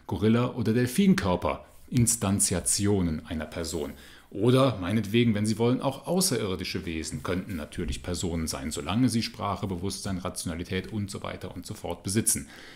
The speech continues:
In welcher physischen Form diese Außerirdischen ihre Fähigkeiten instanziieren, das ist irrelevant. Und dann ist es nur noch ein kleiner Schritt dahin zu sagen, dass es ja prinzipiell auch ein Computer sein könnte, der diese Fähigkeiten instanziiert.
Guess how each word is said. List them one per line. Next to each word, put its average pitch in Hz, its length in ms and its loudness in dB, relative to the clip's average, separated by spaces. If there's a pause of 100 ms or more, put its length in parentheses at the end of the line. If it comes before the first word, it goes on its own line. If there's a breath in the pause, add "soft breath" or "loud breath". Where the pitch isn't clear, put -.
In 92 200 0
welcher 98 360 0
physischen - 580 -2
Form 175 400 2
diese 92 240 -2
Außerirdischen 87 720 -2
ihre 87 220 -4
Fähigkeiten 78 720 -6
instanziieren, 82 840 -8 (420 loud breath)
das - 200 -4
ist 143 120 0
irrelevant. 76 500 -6 (520 loud breath)
Und 131 200 4
dann 170 160 8
ist 165 80 8
es 143 120 2
nur 160 100 2
noch 123 100 0
ein 117 100 2
kleiner 120 320 0
Schritt - 300 -4
dahin 92 280 0
zu 98 140 -4
sagen, 90 420 0 (220 loud breath)
dass 95 160 -2
es 104 160 0
ja 90 80 -2
prinzipiell 98 640 -2
auch - 300 -6
ein 95 140 -4
Computer 139 500 2
sein 73 300 -6
könnte, 76 280 -6
der 78 120 -6
diese 82 240 -8
Fähigkeiten 73 760 -10
instanziiert. - 720 0